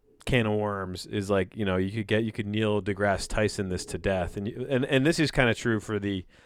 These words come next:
all three of the movies I'm going to be looking at today,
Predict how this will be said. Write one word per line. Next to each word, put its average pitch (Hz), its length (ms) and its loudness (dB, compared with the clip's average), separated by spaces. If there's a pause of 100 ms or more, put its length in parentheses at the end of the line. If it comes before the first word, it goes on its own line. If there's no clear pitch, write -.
(260)
all 117 160 2
three 123 300 2
of 110 80 4
the 98 80 0
movies 92 320 0
I'm 90 140 -4
going 92 260 -2
to 87 100 -8
be 87 360 -4
looking 90 320 -6
at 87 160 -8
today, 87 420 -4